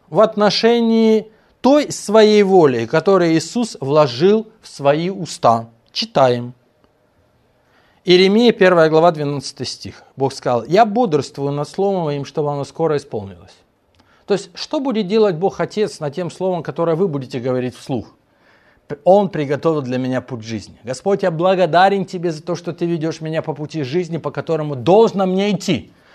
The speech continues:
Что будет делать Бог по отношению к этому слову, которое вы будете вкладывать в свои уста?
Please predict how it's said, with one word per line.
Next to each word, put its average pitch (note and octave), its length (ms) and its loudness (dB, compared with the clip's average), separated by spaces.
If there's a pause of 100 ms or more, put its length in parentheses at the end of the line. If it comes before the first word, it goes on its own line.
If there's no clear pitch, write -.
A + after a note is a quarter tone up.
(140)
Что - 180 -4
будет B3 220 -2
делать G#3+ 280 4
Бог E3+ 380 4
по D3 120 4
отношению D#3+ 560 -4
к - 60 -2
этому D3 260 -2
слову, F3+ 320 0
которое D#3+ 300 -2
вы D#3 60 2
будете C#3+ 260 -4
вкладывать C#3+ 380 -2
в - 40 -20
свои C3+ 160 -8
уста? - 340 -10